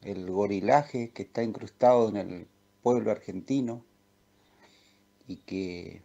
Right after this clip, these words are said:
llegó dos mil quince, dos mil diecinueve y levantó vuelo y, y hoy lo sigue haciendo, por los gorilitas que tenemos a-,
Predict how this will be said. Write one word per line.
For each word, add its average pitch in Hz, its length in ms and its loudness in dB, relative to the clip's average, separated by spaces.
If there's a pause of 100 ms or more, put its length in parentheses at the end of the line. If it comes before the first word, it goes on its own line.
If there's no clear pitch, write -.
(140)
llegó 107 680 2
dos 104 140 -4
mil 107 280 -4
quince, 131 400 -2
dos 101 120 0
mil 110 200 -2
diecinueve 123 760 0 (1500)
y 104 100 -8
levantó 98 560 0
vuelo 120 540 4 (640)
y, 92 680 -10
y 98 80 -4
hoy 117 160 6
lo 110 100 -4
sigue 110 280 0
haciendo, 120 560 0 (4000)
por 104 160 2
los 101 180 0
gorilitas 104 640 -2
que 101 120 -4
tenemos 110 460 -2
a-, - 120 -8